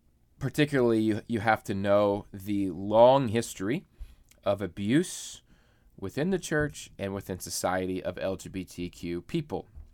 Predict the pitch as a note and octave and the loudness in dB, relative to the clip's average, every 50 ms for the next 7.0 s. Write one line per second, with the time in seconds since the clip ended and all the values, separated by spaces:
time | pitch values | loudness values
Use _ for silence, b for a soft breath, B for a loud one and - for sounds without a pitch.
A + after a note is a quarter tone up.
0 | - - - F2 F2 F2 E2+ E2 D2+ C#2+ D#2+ - - - _ _ - - - b | -16 -12 -8 -8 -6 -6 -6 -8 -8 -10 -12 -16 -20 -20 _ _ -20 -20 -20 b
1 | b b b b b b b b F#2+ G2 A#2 C3+ D3+ D3+ C#3+ C#3+ C#3 C3+ C3+ C3 | b b b b b b b b -4 2 6 6 8 8 6 6 4 4 2 2
2 | B2+ A#2+ A#2+ A#2 A2+ G#2+ - _ _ - - - _ _ _ _ _ _ _ - | 2 0 0 -2 -6 -8 -14 _ _ -20 -20 -20 _ _ _ _ _ _ _ -20
3 | _ _ _ _ _ _ _ - - - G2+ G2+ D#2+ G#2 A2+ A#2+ A2+ - - G#2+ | _ _ _ _ _ _ _ -14 -8 -8 -6 -6 -2 0 0 0 0 0 -4 -8
4 | - - A2 G2+ G2 F#2+ F#2+ F#2+ F#2 F#2+ F#2+ F2+ F2+ - - B2 A#2 A#2+ A2+ G#2 | -4 -2 0 0 2 2 0 -2 -4 -6 -8 -8 -8 -2 2 4 6 6 6 4
5 | - - F#2 F#2 - F#2+ F#2 F2+ F2+ F2+ F2 F2 - - - - b b b b | 0 -6 -8 -8 -6 -4 -4 -2 -2 -2 -2 -4 -8 -12 -16 -16 b b b b
6 | b b b b b - F#2+ G2+ G2 G2+ F#2+ F#2 F#2+ G#2 G#2 G#2 G2+ G2+ G2 | b b b b b -2 0 0 0 0 -4 -4 -4 -4 -2 -2 -2 -4 -4